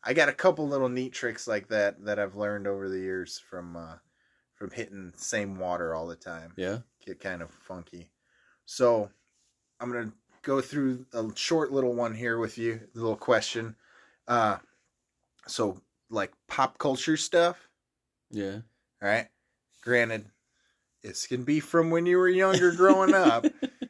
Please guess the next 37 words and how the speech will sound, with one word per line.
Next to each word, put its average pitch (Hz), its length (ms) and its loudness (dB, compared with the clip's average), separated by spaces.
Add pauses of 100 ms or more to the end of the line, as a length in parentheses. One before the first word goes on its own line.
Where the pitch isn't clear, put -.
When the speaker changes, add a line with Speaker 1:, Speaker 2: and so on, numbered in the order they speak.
(320)
Speaker 1:
It's 196 120 -14
do-, 127 140 0
it 131 200 0
doesn't 143 300 2
have 143 180 2
to - 80 -18
be 156 200 -4 (160)
to 165 120 -2
this 147 400 -2
year 147 480 2
or - 20 2
anything 123 380 -4
like 131 140 0
Speaker 2:
Okay. 101 80 -2
Speaker 1:
that. 123 320 0
But, 127 80 -2
like, 117 260 -2 (340)
so - 200 -4
what's 165 240 4
your 160 80 -12
favorite 170 400 2 (840)
band 147 440 2
or 117 100 2
music? 117 640 -4 (580)
Speaker 2:
Uh, 104 220 0
metal. 92 420 -6 (300)
I'm 101 220 -2
definitely 87 460 -10
metal. 78 380 -18 (140)
Speaker 1:
Yeah. 98 240 -2 (160)
Speaker 2:
If 110 140 -2
I 135 100 4
had 143 140 4
to 131 40 -4
pick 127 200 -2
one 113 400 -4
band, 107 440 -2